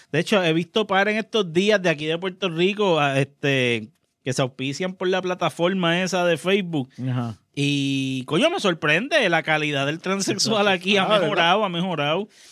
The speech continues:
Speaker 1: Así que
Speaker 2: A, a nosotros nos sigue la, la, la, la Miss Universo transexual.
Speaker 1: ¿Cuál?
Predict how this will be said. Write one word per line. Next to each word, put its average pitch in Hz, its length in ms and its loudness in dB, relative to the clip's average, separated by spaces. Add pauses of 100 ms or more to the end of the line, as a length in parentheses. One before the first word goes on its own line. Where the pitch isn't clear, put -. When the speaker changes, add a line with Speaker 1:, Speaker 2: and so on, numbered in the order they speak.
(160)
Speaker 1:
Así 139 300 -4
que 131 320 0
Speaker 2:
A, 107 60 -4
a 139 40 -2
nosotros 135 360 0
nos 185 120 0
sigue 196 220 0
la, 160 240 4
la, 120 400 -4 (100)
la, 107 600 -8 (260)
la 120 160 -4
Miss 113 160 -2
Universo 110 560 -2
transexual. 147 680 -4 (960)
Speaker 1:
¿Cuál? 110 840 0